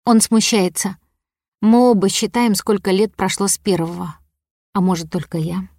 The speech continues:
"А почему? Что-то случилось?" — участливо спрашивает он. "Да", — отвечаю я. "Вечером я вновь решаю стать великим деятелем искусства.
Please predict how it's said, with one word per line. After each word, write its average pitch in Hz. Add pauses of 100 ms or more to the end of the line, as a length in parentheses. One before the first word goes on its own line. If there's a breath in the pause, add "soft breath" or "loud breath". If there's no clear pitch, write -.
(1040)
"А 220
почему? 202 (480)
Что-то 214
случилось?" — 226 (500)
участливо 202
спрашивает 190
он. 165 (920)
"Да", — 214 (420)
отвечаю 202
я. 185 (880)
"Вечером 247
я 214
вновь 220
решаю 196
стать -
великим 202
деятелем 170
искусства. 165